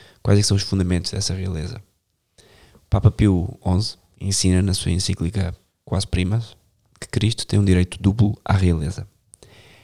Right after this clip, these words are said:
Ponto um, é rei por natureza, em razão de um direito inato, o homem-deus.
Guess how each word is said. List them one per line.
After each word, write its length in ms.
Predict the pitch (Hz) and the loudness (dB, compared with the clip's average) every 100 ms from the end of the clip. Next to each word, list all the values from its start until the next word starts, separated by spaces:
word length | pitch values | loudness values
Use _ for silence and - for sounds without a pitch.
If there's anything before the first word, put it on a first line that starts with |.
| _ - - - | _ -20 -6 2
Ponto 280 | 92 90 | 2 4
um, 160 | 92 92 - _ - | 2 0 -4 _ -4
é 160 | 92 | 0
rei 200 | 90 90 | 2 2
por 220 | 82 92 85 | 2 0 0
natureza, 500 | 87 - 85 123 135 _ _ _ _ _ _ _ _ - - | -6 -2 0 0 -4 _ _ _ _ _ _ _ _ -18 0
em 120 | 98 | 2
razão 360 | 90 90 90 87 | 4 4 4 2
de 80 | 80 | 2
um 60 | |
direito 340 | 80 78 71 73 | 0 0 -2 -4
inato, 440 | 73 107 - - - _ | 0 -2 -2 -20 -20 _
o 120 | - | -8
homem-deus. 520 | 71 73 76 110 - | -4 -2 0 -2 -2